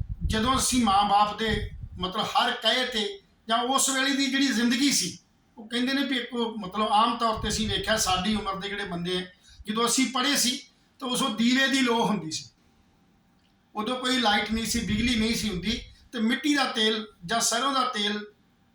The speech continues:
ਉਹ ਦੀਵੇ 'ਚ ਪਾ ਕੇ ਤਾਂ ਸਾਰੀ ਸਾਰੀ ਰਾਤ ਜਗਦਾ ਰਹਿੰਦਾ ਸੀ। ਛੱਤਾਂ ਕਾਲੀਆਂ ਹੋ ਜਾਂਦੀਆਂ ਸੀ,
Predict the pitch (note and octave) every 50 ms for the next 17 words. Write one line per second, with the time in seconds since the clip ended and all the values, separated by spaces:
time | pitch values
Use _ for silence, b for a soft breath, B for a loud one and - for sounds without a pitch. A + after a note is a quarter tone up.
0 | _ _ _ - - E3+ D#3 G3+ A#3 A3+ B3 B3 - - - A3 G#3 G3+ G3+ -
1 | - - G#3+ - - G3 G3+ A3 G#3+ - G#3 G#3+ G#3 F3+ E3+ E3+ E3+ - - -
2 | - F3 E3 E3+ E3 F3+ F3+ F#3 F3+ G3 G3+ G#3 G3+ G3 F3+ - - - F#3+ F#3+
3 | F#3 - E3+ D#3+ D3+ D#3+ E3 F3+ F#3+ D#3+ D#3+ D#3 C#3+ D#3 E3 D#3+ - D#3+ -